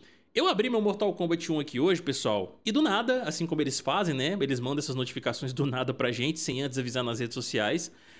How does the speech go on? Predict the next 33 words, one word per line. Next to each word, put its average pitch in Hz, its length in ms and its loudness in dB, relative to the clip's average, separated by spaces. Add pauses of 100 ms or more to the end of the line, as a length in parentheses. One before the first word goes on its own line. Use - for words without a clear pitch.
(220)
Ah, 139 380 0
eu 165 80 4
recebi 220 640 2
justamente 226 760 0
isso 247 320 0
daqui, 226 400 2
ó, 95 180 2 (180)
assim 139 240 -2
que 143 80 0
eu 135 40 4
abri 123 200 0
meu 135 160 2
jogo 143 340 2
hoje. 113 320 0 (460)
Um 294 140 2
presente 220 640 2
da 190 120 2
NetherRealm 185 500 2
Studios. 160 760 0 (320)
Entre 262 320 2
furtivamente 202 720 0
na 196 160 2
luta 175 540 2 (300)
como 220 440 2
o 214 120 4
herói 165 300 4
de 165 100 2
ação 151 420 0
do 156 80 4
plano 135 260 0
terreno, 139 600 0
Johnny 131 440 0
Cage. 147 580 2